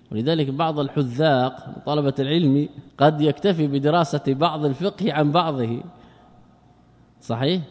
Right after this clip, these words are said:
يعرف كيف تؤخذ الأحكام ثم بعد ذلك هو يجتهد. <laughs> قال:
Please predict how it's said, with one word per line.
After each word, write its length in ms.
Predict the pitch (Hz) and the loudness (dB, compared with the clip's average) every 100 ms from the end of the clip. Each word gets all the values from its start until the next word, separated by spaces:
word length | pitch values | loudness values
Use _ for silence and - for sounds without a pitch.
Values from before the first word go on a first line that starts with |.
| - - | -18 -8
يعرف 320 | 123 165 190 131 | -4 0 0 2
كيف 380 | 170 139 - - - - - - - _ - | 2 0 -2 -20 -20 -20 -20 -20 -20 _ -4
تؤخذ 320 | 156 156 151 | -2 2 2
الأحكام 440 | 147 127 - 190 170 | 2 0 0 0 0
ثم 240 | 160 151 | 0 0
بعد 260 | 143 139 143 | 0 0 -2
ذلك 360 | 151 165 147 | -2 -2 0
هو 140 | 160 147 | 2 2
يجتهد. 420 | 135 156 143 120 - - - | 2 0 0 -2 -12 -20 -12
<laughs> 80 | 226 - - - _ _ - _ _ _ - _ - _ 226 247 233 - - - _ _ - | -12 -12 -20 -20 _ _ -20 _ _ _ -20 _ -20 _ -20 -20 -20 -20 -20 -20 _ _ -2
قال: 340 | 147 175 202 | 0 0 -2